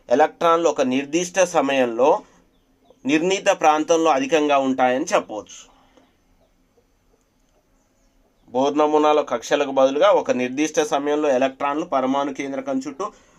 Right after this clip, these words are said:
ఒక నిర్ణీత ప్రాంతంలో అధికంగా ఉంటాయని చెప్పవచ్చు. పరమాణు కేంద్రకం చుట్టూ ఎలక్ట్రాన్ కనుగొనే సంభావ్యత ఏ ప్రాంతంలో అధికంగా ఉంటుందో ఆ ప్రాంతాన్ని ఆర్బిటాల్ అంటాం.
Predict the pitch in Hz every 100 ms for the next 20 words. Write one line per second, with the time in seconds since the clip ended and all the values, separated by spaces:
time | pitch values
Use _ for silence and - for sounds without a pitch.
0 | - 131 147 131 135 147 175 190 180 156
1 | 139 135 139 143 139 120 120 120 120 117
2 | 113 113 110 180 233 - 101 90 - _
3 | _ _ _ _ _ _ _ _ _ _
4 | _ _ - 131 160 170 180 175 160 156
5 | 151 151 147 135 127 - 127 175 - _
6 | _ 110 131 151 - 170 170 165 151 143
7 | 147 151 147 - 120 123 123 120 110 -
8 | 139 202 - _ - 117 156 160 151 143
9 | 139 147 147 151 123 123 127 135 131 127
10 | 120 113 107 110 107 117 202 - _ -
11 | 110 143 151 139 131 123 127 139 160 120
12 | 117 113 117 120 151 165 110 95